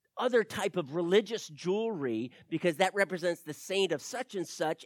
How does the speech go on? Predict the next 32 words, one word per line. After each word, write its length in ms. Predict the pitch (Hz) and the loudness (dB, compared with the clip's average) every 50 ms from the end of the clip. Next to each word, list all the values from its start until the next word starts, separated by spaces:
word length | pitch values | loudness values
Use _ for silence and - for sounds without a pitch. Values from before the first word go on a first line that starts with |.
| _ - | _ -2
and 340 | 170 156 156 156 151 143 143 - - - _ | 0 2 2 2 2 0 -2 -6 -20 -20 _
he 280 | - - 233 269 269 233 | -6 -2 2 4 6 4
is 160 | 185 156 131 | 4 2 0
the, 320 | 135 160 151 147 139 131 - _ _ _ _ _ _ _ _ _ _ _ _ _ | -2 0 0 0 0 -2 -4 _ _ _ _ _ _ _ _ _ _ _ _ _
you 220 | - 131 135 - - | -16 -12 -10 -6 -4
know, 120 | 139 135 | -2 -2
he's 280 | 127 131 226 262 214 - | 0 2 0 0 0 -2
the 120 | - 175 | -8 -10
saint 380 | - - - 226 214 220 214 - - | -10 -8 -6 -4 -4 -4 -4 -4 -2
of 220 | 196 185 175 156 | 0 0 0 -2
travel 480 | - - - 214 208 190 170 156 135 139 | -4 -4 0 2 2 2 2 0 -2 -4
or 100 | 131 127 | -4 -4
the 80 | 127 | -4
saint 320 | 139 - - 220 202 190 156 | -6 -2 0 0 0 2 0
of 160 | 160 143 131 | -2 -2 0
this 260 | 143 196 190 - - | 0 0 0 0 -4
or 120 | 165 156 147 | -6 -4 -2
that, 320 | 160 180 185 180 175 151 | 0 2 2 2 0 0
and, 100 | 147 131 - - - | -4 -6 -8 -10 -6
you 80 | - 175 | 2 2
know, 120 | 165 147 - | 2 2 2
then 200 | 139 170 185 185 - | 2 2 2 2 2
I'll 180 | - 247 294 311 | 0 2 2 2
be 160 | 277 311 285 | 0 -2 -6
safe. 400 | - - - 339 359 - - - _ _ _ _ _ _ _ _ _ _ _ _ _ _ _ _ _ _ _ _ _ _ _ _ _ _ _ _ _ - | -6 -6 -8 -6 -6 -8 -10 -14 _ _ _ _ _ _ _ _ _ _ _ _ _ _ _ _ _ _ _ _ _ _ _ _ _ _ _ _ _ -2
And 140 | 190 196 180 | 0 2 2
they 120 | 180 175 | 2 0
treat 420 | - - - - - 330 339 330 - _ - | 0 -4 -12 -10 -8 -8 -8 -8 -10 _ -8
these 280 | 240 214 196 175 160 | -6 -6 -6 -8 -10
things 760 | - - - - - 349 320 277 190 147 139 139 147 139 - - - | -12 -16 -16 -14 -10 -8 -6 -4 -4 -4 -2 -4 -4 -6 -8 -10 -4
as 240 | - 180 175 151 - _ | -4 -4 -4 -4 -6 _
if 260 | - 196 185 180 - | 2 4 4 4 2